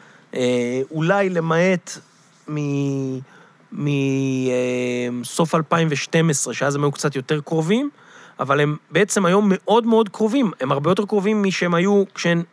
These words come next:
אחרי שנחתם הסכם הגרעין. ולכן, אה, אני חושב ש-, אה, אה, ל-, למי שהיום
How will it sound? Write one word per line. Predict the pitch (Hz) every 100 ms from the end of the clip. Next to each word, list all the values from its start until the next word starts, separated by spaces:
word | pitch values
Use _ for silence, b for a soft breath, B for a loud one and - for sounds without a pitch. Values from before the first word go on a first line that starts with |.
| _
אחרי | - 170
שנחתם | 170 160 175
הסכם | 170 - 175
הגרעין. | 185 208 254 - B B B B B B -
ולכן, | 123 120 - 285 285 247 -
אה, | 143 143 143 143 139 135 135 131 135 131 B B B _ -
אני | 135 143
חושב | - 151 147
ש-, | 135 -
אה, | 135 135 - 135 131 135 139 135 - _ -
אה, | 131 - - _ _ _ 127 123 -
ל-, | 143 139 127 139 131
למי | 135 175
שהיום | 254 - 170 156 165 180